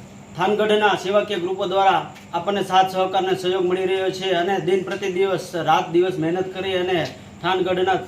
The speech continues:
સેવાકીય મિત્રો આપણને સાથ સહકારના સહયોગ આપે છે. તો આ તકે આનો જે સવિશેષ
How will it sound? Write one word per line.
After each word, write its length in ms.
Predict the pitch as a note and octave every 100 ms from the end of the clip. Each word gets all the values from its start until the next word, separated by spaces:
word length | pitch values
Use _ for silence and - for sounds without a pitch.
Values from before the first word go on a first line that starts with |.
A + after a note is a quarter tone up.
| -
સેવાકીય 360 | F3 F3 F#3
મિત્રો 360 | D#3+ D#3+ G3 F#3
આપણને 440 | D3 - D#3 F3+ F3
સાથ 260 | E3 E3+ F3
સહકારના 380 | E3+ F3 E3
સહયોગ 280 | - E3+ E3
આપે 220 | E3 F3 E3
છે. 180 | D#3 C3 - - - -
તો 100 | G#3 G#3 - F#3+
આ 60 | G#3+
તકે 320 | A3+ G#3 G#3+ D#3 - - - -
આનો 180 | F#3 A3 G#3+
જે 120 | G#3+
સવિશેષ 640 | - G#3 G#3+ G#3 A3 G#3+